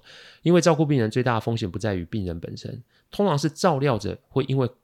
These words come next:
过度的疲乏而累倒，甚至是病倒。所以你是一个人的话，那就在你能力所及的范围内找帮手，不要什么自己都来，不要什么都自己来，因为你绝对没有办法一个人来哦。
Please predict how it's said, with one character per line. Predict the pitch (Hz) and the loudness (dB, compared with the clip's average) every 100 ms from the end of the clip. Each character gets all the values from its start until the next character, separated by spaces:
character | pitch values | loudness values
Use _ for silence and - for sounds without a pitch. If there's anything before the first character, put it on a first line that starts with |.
| - | 0
过 | 220 123 | 4 4
度 | 104 139 | 4 0
的 | 107 | 0
疲 | - 101 | -2 -6
乏 | 98 90 | -6 -8
而 | 95 | -6
累 | 95 101 | -4 -4
倒， | - 90 | -6 -6
甚 | 117 | -4
至 | 110 | -4
是 | 110 | -4
病 | 113 107 | -4 -4
倒。 | 87 95 - - - | -6 -10 -14 -20 -20
所 | - 220 | 0 2
以 | |
你 | 233 131 | 4 4
是 | 104 196 - | 2 0 -2
一 | 113 | -6
个 | 101 131 | 2 2
人 | 95 87 | 2 -2
的 | 90 | -6
话， | 98 98 120 | -6 -8 -4
那 | 117 | -4
就 | 120 | -2
在 | 127 | -4
你 | 104 87 | -4 -4
能 | 87 | -4
力 | 117 | -4
所 | 107 87 | -4 -6
及 | 92 | -6
的 | 90 | -8
范 | - 90 | -6 -6
围 | 82 | -8
内 | 90 | -8
找 | - 90 | -10 -12
帮 | 87 | -10
手， | 90 - - - - | -10 -10 -12 -20 -6
不 | - | 2
要 | 139 | 2
什 | 139 | 2
么 | 98 87 | -4 -6
自 | 110 | -6
己 | 92 | -6
都 | 85 82 | -8 -10
来， | 87 - - _ _ _ _ | -12 -16 -20 _ _ _ _
不 | - | -2
要 | 156 | 0
什 | 151 | 0
么 | 95 | -4
都 | 90 104 | -4 -6
自 | 101 | -8
己 | - | -14
来， | - - | -16 -8
因 | 123 | -4
为 | 117 | -4
你 | |
绝 | 90 104 | -6 -4
对 | 113 | -4
没 | 101 | -4
有 | 87 | -6
办 | 95 | -8
法 | 92 - | -10 -14
一 | |
个 | - | -14
人 | 87 82 | -14 -14
来 | - | -18
哦。 | - | -20